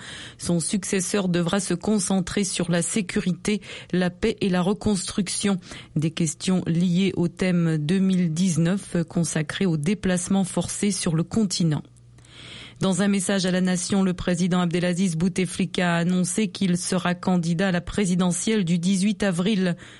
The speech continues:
lors de laquelle il briguera un cinquième mandat.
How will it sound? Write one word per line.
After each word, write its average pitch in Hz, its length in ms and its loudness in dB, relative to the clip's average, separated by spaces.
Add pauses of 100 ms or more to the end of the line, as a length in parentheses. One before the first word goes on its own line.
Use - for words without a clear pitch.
(140)
lors 160 220 0
de 165 80 2
laquelle 165 400 0
il 170 100 2
briguera 180 560 0
un 180 140 2
cinquième 190 720 0
mandat. 180 480 2